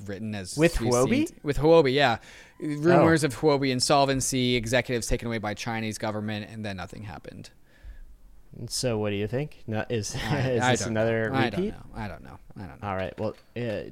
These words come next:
Speaker 2: don't keep your funds on centralized exchanges,
Speaker 1: Yeah.
Speaker 2: kids. It's another reminder.
Speaker 1: Yep.
Speaker 2: David, you'll never guess this headline.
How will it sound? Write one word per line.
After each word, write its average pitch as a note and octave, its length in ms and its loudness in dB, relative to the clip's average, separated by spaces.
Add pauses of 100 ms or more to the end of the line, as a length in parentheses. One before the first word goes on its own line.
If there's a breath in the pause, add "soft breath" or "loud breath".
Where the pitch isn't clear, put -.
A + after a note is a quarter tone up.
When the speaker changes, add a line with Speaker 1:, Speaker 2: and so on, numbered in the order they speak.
Speaker 2:
don't A#2+ 180 -4
keep - 220 -8
your A2+ 100 -4
funds B2 280 -6
on A2+ 80 -6
centralized B2 480 -2
exchanges, B2+ 440 -4
Speaker 1:
Yeah. - 40 -6
Speaker 2:
kids. B2 400 -2
It's A2+ 160 -8
another A#2+ 180 -2
reminder. A#2+ 440 -2
Speaker 1:
Yep. A2 240 -4
Speaker 2:
David, A#2 240 4
you'll A#2+ 100 -2
never A#2+ 200 0
guess G#2 220 0
this G#2+ 180 -4
headline. G2 420 -4